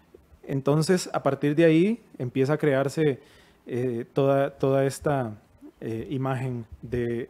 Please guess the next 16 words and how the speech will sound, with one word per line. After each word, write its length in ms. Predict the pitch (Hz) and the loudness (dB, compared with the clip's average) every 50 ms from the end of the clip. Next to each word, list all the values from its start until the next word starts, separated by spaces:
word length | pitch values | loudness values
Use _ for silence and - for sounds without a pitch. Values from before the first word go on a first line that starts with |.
| - - - | -14 -10 -8
de, 360 | 120 113 113 110 110 117 127 | -6 -6 -4 -6 -6 -8 -6
del 180 | 113 123 120 | -6 -6 -4
payaso. 520 | - 117 120 120 143 151 147 - 117 107 - - - - - - - - _ | -4 -4 0 4 4 4 4 2 -2 -8 -10 -14 -20 -20 -20 -20 -20 -10 _
Y 120 | - 143 | 0 4
luego, 340 | 143 151 147 151 185 190 175 | 4 6 6 8 6 6 6
bueno, 180 | 156 160 147 135 | 4 2 0 0
como 320 | - 127 127 123 123 123 | -2 -4 -4 -4 -4 -2
lo 120 | 120 127 | -2 -2
mencionaba 500 | 123 131 123 123 127 123 127 135 143 147 | 0 -2 -2 -2 -2 0 0 2 0 2
Sebastián, 500 | 143 156 143 143 - - 151 147 156 165 160 - - - - - _ _ _ | 2 0 0 0 0 0 2 2 2 0 -2 -6 -14 -20 -20 -20 _ _ _
eh, 440 | - 139 135 135 135 135 135 135 135 | -4 0 2 4 6 6 6 6 4
en 100 | 135 139 | 2 2
el 160 | 139 139 139 135 | 2 2 0 0
show 500 | - 143 139 143 147 151 151 151 175 185 | 2 4 4 6 4 4 2 0 -2 -2
de 420 | 143 139 143 143 147 147 147 147 147 | 2 2 4 6 6 6 4 4 2
Murray, 520 | 156 165 165 165 156 151 147 160 170 175 | 2 2 2 4 4 4 4 4 0 -4